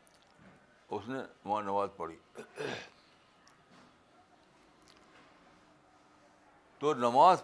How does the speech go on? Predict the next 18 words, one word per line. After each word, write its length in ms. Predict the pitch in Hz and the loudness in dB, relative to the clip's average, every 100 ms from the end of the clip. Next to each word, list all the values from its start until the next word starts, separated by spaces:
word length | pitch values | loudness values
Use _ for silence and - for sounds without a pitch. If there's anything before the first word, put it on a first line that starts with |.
| - | 0
پڑھ 160 | 131 131 | 0 0
کر 140 | 151 | -4
کے 220 | 151 165 160 | -4 -4 -4
رسول 480 | - 113 107 123 | -4 -8 -8 -4
اللہ 120 | 131 120 | -4 -6
کے 60 | 110 | -6
پاس 240 | 117 107 | -6 -4
آیا، 160 | 95 113 | -2 -2
وہ، 220 | 127 135 - - - - - - - | -4 -8 -12 -20 -20 -20 -20 -20 -14
وہ 160 | - - - - - - | -12 -14 -20 -20 -20 -6
سلام 280 | 101 120 | -2 0
کیا، 220 | 123 135 127 - - - _ _ - - | -2 -4 -4 -6 -14 -20 _ _ -20 -10
وہی 240 | 95 101 | -6 -4
بیٹھنا 380 | 98 104 101 135 | 0 0 2 -2
چاہا 220 | 123 117 | 0 2
آپ 140 | 113 - | 2 0
کے 60 | |
پاس۔ 260 | 123 117 | -6 -6